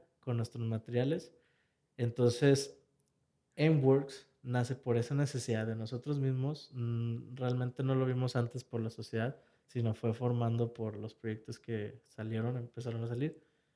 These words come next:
Y después ya empezamos a estudiar la problemática de lo social, de la vivienda, la falta de viviendas dignas aquí en México y en todo el mundo.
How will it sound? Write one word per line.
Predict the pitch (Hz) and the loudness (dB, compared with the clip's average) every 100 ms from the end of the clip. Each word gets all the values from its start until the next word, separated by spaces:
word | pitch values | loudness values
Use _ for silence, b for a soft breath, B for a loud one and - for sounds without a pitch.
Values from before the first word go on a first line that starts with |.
| b _ _ - | b _ _ 6
Y | 135 | 10
después | 131 - 127 | 10 8 6
ya | 127 | 8
empezamos | 131 139 139 131 | 8 6 2 2
a | |
estudiar | 135 - 123 | 0 2 2
la | 120 117 | 2 0
problemática | 127 135 131 123 127 - 123 120 117 123 _ _ | 0 0 0 -2 -6 -2 0 0 -4 -8 _ _
de | 113 | -8
lo | 110 | -6
social, | 117 117 123 117 117 120 120 - | -6 -6 -2 0 0 -4 -10 -16
de | 101 | -12
la | 98 | -8
vivienda, | 110 117 120 120 113 113 120 _ | -6 -2 -2 -2 -2 -4 -8 _
la | 104 101 104 | -10 -8 -8
falta | - 113 113 | -8 -6 -2
de | 113 | -2
viviendas | 117 113 117 117 | -2 -2 -4 -4
dignas | 113 113 - | -6 -6 -10
aquí | 113 123 | -6 -4
en | 120 | -2
México | 123 123 117 120 | -2 -4 -6 -6
y | |
en | 117 | -6
todo | - 120 | -4 -4
el | |
mundo. | 123 123 135 160 | -2 0 0 -2